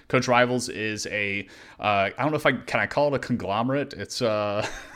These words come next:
<laughs> a, a, a collection of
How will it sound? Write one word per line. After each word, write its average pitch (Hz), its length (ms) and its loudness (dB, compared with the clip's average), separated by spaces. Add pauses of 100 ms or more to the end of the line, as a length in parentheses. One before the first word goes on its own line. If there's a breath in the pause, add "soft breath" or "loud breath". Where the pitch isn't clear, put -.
(140)
<laughs> - 400 -12
a, 113 140 6
a, 113 220 4 (600 loud breath)
a 131 80 2
collection 123 920 2
of 110 680 -2